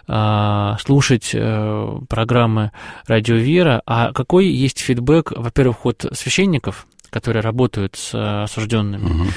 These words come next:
Speaker 1: насколько им действительно это стало помогать и в чём? А, и вот вы начали говорить про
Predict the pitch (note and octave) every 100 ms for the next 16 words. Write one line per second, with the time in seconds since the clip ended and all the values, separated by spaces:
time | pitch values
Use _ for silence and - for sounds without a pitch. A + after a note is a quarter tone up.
0 | - A2+ - C3 - A#2 A2 G#2+ C#3+ C3
1 | A2+ G#2+ - A2+ A2 A2+ A#2 A#2 C3 G#2+
2 | - - - A2 F#2+ - - - - -
3 | - G#2+ G#2 G2+ - C3+ D3 D#3+ B2+ A#2
4 | - B2+ C3 A#2+ A#2+ A#2+ C3 - - B2
5 | A#2